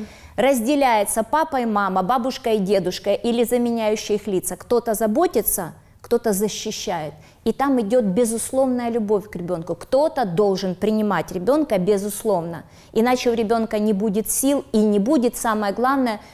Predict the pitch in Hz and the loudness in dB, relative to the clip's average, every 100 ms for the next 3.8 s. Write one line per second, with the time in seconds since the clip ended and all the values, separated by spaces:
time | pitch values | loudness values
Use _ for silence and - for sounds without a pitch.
0 | - 170 - 226 226 208 208 208 214 208 | -6 -2 -2 -2 -4 -2 -2 2 2 0
1 | 233 233 180 180 190 185 180 - - - | 0 0 0 -2 -4 -2 -2 -2 -6 -2
2 | 240 226 202 202 185 214 202 208 175 - | 0 0 2 0 2 0 2 2 0 -2
3 | 107 - - - - - - | -10 -12 -20 -20 -20 -8 -2